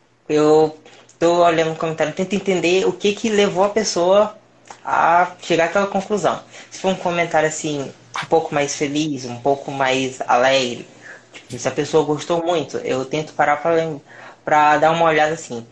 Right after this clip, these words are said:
o que que provavelmente eu fiz a pessoa sentir ao, quando ela tava olhando aquela foto. É, por que que ela gostou tanto daquilo? Aí, às vezes, tem até um amigo meu que eu costumo trocar,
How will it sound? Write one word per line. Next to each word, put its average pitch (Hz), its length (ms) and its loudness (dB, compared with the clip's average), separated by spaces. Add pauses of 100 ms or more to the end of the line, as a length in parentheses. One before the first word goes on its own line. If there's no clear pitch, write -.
(220)
o 160 60 -12
que 220 220 -4
que 233 500 -4 (320)
provavelmente 214 760 2
eu 208 40 0
fiz 202 240 -4
a 208 60 0
pessoa 180 880 2 (360)
sentir 190 600 -2
ao, 175 140 4 (340)
quando 165 160 -4
ela 170 160 2
tava 170 180 2
olhando 170 180 0
aquela 165 220 0
foto. 151 460 0 (340)
É, 131 140 0
por - 200 -8
que 196 120 0
que 196 80 -2
ela 196 140 4
gostou 185 320 0
tanto 190 300 -4
daquilo? 185 580 -4 (440)
Aí, 165 480 2 (240)
às 151 160 0
vezes, 160 220 0
tem 175 160 0
até 190 380 2
um 202 100 2
amigo 170 300 -2
meu 143 180 -4
que 147 160 -4
eu 139 240 0 (300)
costumo 147 340 -6
trocar, 151 540 0